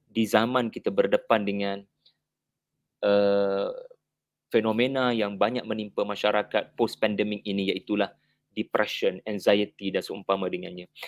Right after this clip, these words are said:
Yang kedua, Puan Yati, eh, adalah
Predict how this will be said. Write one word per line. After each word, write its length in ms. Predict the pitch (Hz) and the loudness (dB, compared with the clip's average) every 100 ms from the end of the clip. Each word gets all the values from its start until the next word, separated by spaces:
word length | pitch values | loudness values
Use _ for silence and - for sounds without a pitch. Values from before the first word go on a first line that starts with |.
| - - | -18 4
Yang 300 | 131 185 180 | 4 6 6
kedua, 220 | 151 120 - - _ - | 8 6 4 -10 _ -6
Puan 160 | 101 | -2
Yati, 320 | 113 143 120 | -2 0 0
eh, 80 | 226 - _ _ _ - - - | 0 -8 _ _ _ -20 -20 -2
adalah 400 | 110 101 123 | 4 6 4